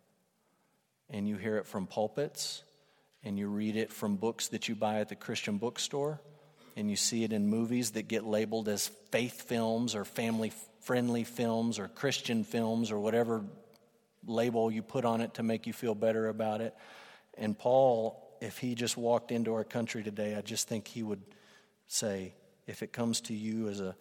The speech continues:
from me or from an angel from heaven or in a movie or in a book you bought at Mardel or from a pulpit you heard or from a podcast that was under the religion Christian section on iTunes, I don't care where it comes from. If it's different than what we're talking about here, salvation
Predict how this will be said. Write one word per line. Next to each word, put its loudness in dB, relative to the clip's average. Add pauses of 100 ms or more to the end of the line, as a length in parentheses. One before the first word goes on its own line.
(280)
from -2
me 2
or 0
from -4
an -2
angel 0
from -4
heaven 0
or 0
in -2
a 0
movie 0
or 0
in -2
a -4
book -2
you -2
bought 6
at 0
Mardel 2
or 0
from -2
a -2
pulpit 0
you -2
heard 2
or 2
from -2
a 4
podcast 4
that 0
was 0
under 4
the 2
religion 2
Christian -2
section 2
on 4
iTunes, 2
I 8
don't 2
care 0
where 8
it 6
comes 0
from. -10 (840)
If -4
it's -4
different 4
than 4
what 6
we're 2
talking 4
about 2
here, -2
salvation 0